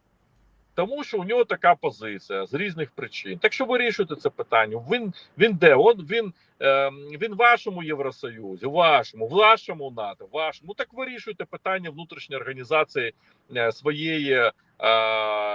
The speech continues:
свого Є С і свого нато. Чого там такий бардак, якщо ви не можете,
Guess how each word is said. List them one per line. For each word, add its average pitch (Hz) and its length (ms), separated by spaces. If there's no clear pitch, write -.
свого 160 520
Є 165 360
С - 160
і 143 40
свого 151 380
нато. 135 540
Чого 247 280
там 214 140
такий 196 260
бардак, 143 540
якщо 120 220
ви 143 100
не 147 100
можете, 170 500